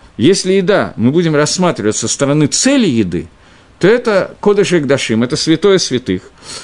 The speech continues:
поскольку это ведёт к тому, что у нас есть сила, энергия для исполнения мицвот, изучения Торы и так далее.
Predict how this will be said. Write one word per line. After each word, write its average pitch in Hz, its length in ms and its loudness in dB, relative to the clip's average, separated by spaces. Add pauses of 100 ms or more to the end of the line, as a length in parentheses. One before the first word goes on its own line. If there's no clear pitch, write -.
(160)
поскольку 143 540 0
это 135 260 0
ведёт 170 300 2
к - 80 -20
тому, 175 240 0
что 123 340 0
у 113 80 0
нас 160 300 0
есть 170 260 0
сила, 156 440 0
энергия 143 680 2
для 113 140 2
исполнения 139 500 0
мицвот, 139 420 0
изучения 123 500 0
Торы 123 300 2
и 98 40 0
так 101 200 -2
далее. 92 360 -4